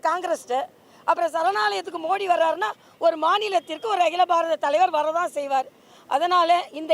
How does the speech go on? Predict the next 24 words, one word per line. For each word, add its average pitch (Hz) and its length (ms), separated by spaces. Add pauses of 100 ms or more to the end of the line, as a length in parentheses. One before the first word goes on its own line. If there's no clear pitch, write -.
(100)
இடத்தை 381 380 (480)
உங்களுக்கெல்லாம் 330 720
காண்பிப்பதற்கும் 294 800 (500)
எவ்வளவு 359 260
மோசமாக 370 760
பாராபட்சமாக 339 840
வைத்திருக்கிறார்கள் 302 720
என்பதற்கும் 262 500 (380)
காங்கிரஸ் 440 680
தலைவர்கள் 392 460 (160)
ஒருவருக்கு 480 760
கூட - 240 (500)
இங்கே 370 260
வந்து 403 160
அஞ்சலி 403 440
செலுத்திவிட்டு 359 560
பிரச்சாரத்தை 349 580
தொடங்க 311 360
வேண்டும் 262 280
என்றோ, 240 200 (580)
அகில 285 200 (120)
பாரதத்திலிருந்து 415 600
எல்லாரும் 392 460
வர்றாங்களே 359 400